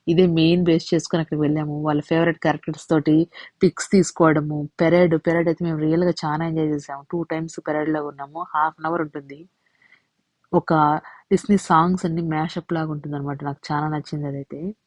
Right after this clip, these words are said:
తర్వాత అయితే క్రూజ్, బోట్, సైలింగ్, మేమే సైల్ చేయడానికి అది చాలా ఎంజాయ్ చేసామండి రి-, రియల్‌గా.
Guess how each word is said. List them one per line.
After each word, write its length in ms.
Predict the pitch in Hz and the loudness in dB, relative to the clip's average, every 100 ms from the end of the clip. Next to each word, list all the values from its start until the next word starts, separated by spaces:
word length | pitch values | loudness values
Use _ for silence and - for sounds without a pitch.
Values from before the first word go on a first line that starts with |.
| - - _ _ - | -18 -18 _ _ -2
తర్వాత 300 | 175 165 165 | 2 2 2
అయితే 280 | 170 160 151 247 _ _ _ _ _ _ _ - | -2 -2 -8 -8 _ _ _ _ _ _ _ -6
క్రూజ్, 420 | - 196 196 160 156 165 - - 160 | 4 6 6 4 0 -2 -6 -12 -2
బోట్, 460 | 160 170 185 - 160 160 | 2 4 4 2 -2 -2
సైలింగ్, 440 | - 180 175 185 175 | -2 2 4 4 2
మేమే 300 | 165 165 175 160 160 - _ _ | 0 0 0 0 -6 -12 _ _
సైల్ 240 | - 165 175 | 2 4 4
చేయడానికి 580 | 170 160 156 151 170 165 160 _ - - _ 165 | 2 -2 -4 -8 -4 -2 -2 _ -20 -20 _ -10
అది 160 | 160 - | -10 -6
చాలా 360 | 185 160 185 180 170 - _ _ _ 170 | -2 2 2 0 -2 -6 _ _ _ -2
ఎంజాయ్ 240 | 170 190 | 4 4
చేసామండి 460 | 165 - 147 143 143 | 4 0 -8 -6 -4
రి-, 140 | 123 | -4
రియల్‌గా. 420 | 147 156 165 160 | 0 2 2 0